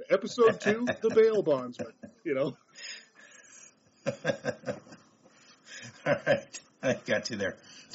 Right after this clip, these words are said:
Speaker 2: Right. So, I mean, the, the... The funny thing is, is on the one hand, it's possible, okay, let's take into consideration that, all right, this is really heavy duty stuff and, and, uh, that Hiltz has been drinking a little more than he should be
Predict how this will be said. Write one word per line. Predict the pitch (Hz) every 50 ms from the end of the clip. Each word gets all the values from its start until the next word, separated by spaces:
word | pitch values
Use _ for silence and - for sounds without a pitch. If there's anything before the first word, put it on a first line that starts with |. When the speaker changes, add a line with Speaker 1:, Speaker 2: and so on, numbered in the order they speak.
| - - -
Speaker 2:
Right. | 233 220 - 202
So, | - 202 180 170
I | 190
mean, | 202 220 202 185 - - - - - - - - -
the, | 156 - 254 285 277 277 269 269 262 262 269 262 - - - - - _ _ _ _ - - - - - - -
the... | 151 156 151
The | 143 143 147
funny | - - 190 202 226
thing | 214 185 170
is, | 170 170 165
is | 143 139 127
on | 127 120 120
the | 123
one | 123 139 160 156
hand, | 131 151 151 151 139 131
it's | 113 -
possible, | - - - 139 139 - - 139 131 123 120 117 - -
okay, | 139 139 - 113
let's | 110 147 170 170 - - - - _ _ _
take | - 165 165 156
into | 170 151 139
consideration | 120 123 110 - 120 117 120 120 113 - 139 120
that, | 110 110 113 110 -
all | 120 117 113
right, | 110 113 113 113 113 -
this | 117 120 117 -
is | 127 113 101
really | 110 131 135 135 127 120 117 110 - - _ _ _
heavy | - 165 139 139 139
duty | 120 139 131 120 113
stuff | - - 127 123 123 -
and, | - 127 113 113 107 107 - - - _
and, | - 113 107 107 107 101
uh, | 110 104 104 104
that | 101 113 113 113 - -
Hiltz | - 156 143 - - -
has | 131 131 123 110
been | 117 117
drinking | 110 117 127 117 117 123 120 113 110 - - - - _ _
a | - 117
little | 117 120 123 131 120
more | 120 123 123
than | 120 117 113
he | 113 117 117
should | - 143 131 113
be | 123 120 113 113 113 110 104